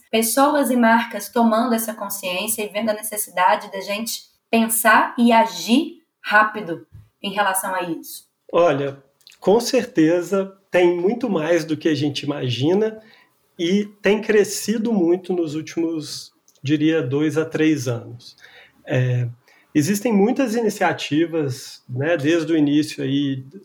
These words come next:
Speaker 2: do, da sustentabilidade ou do ambientalismo, ah,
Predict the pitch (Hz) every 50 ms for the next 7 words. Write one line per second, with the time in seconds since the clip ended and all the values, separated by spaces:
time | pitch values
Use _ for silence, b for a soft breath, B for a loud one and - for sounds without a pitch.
0 | _ _ _ _ _ _ _ _ - 123 131 127 123 127 123 127 123 - - -
1 | - 147 123 - 131 131 123 123 120 117 139 151 170 175 165 156 151 131 127 139
2 | 131 123 131 131 131 127 127 127 123 123 131 131 127 120 127 143 165 170 170 156
3 | 151 165 151 135 - _ _ _ _ _ _ _ - - 143 131 131 131 127 127
4 | 127